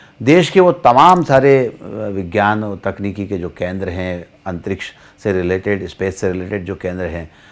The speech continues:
उन सब की स्थापना में उनकी महत्वपूर्ण भूमिका रही है। विक्रम साराभाई के बारे में ऐसा मानना जाता है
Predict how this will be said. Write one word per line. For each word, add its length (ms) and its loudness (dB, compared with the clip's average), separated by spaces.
उन 100 2
सब 220 0
की 140 2
स्थापना 420 -2
में 120 -4
उनकी 220 -4
महत्वपूर्ण 680 -2
भूमिका 400 -6
रही 280 -8
है। 200 -16
विक्रम 320 2
साराभाई 420 2
के 120 -4
बारे 200 -2
में 80 -6
ऐसा 160 -8
मानना 320 -4
जाता 240 -6
है 140 -12